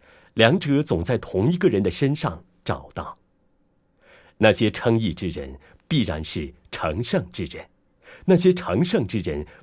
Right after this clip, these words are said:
必然是已经称义之人。上帝将两者连接在一起，是不能够分开的。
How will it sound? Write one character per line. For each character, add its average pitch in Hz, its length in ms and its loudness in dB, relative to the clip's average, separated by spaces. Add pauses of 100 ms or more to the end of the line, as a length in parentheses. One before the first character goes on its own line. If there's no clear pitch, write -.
(120)
必 151 140 2
然 80 180 -4
是 - 320 -8 (300)
已 107 200 -2
经 135 260 0
称 170 360 0
义 127 260 -6
之 - 160 -8
人。 - 300 -14 (1300)
上 117 320 4
帝 110 140 0
将 107 180 2
两 90 240 0
者 69 340 -8 (140)
连 92 260 2
接 110 220 -2
在 90 160 -6
一 82 140 -6
起， - 360 -14 (420)
是 - 160 -4
不 196 220 -2
能 76 200 -8
够 85 120 -8
分 76 300 -8
开 80 240 -12
的。 - 160 -18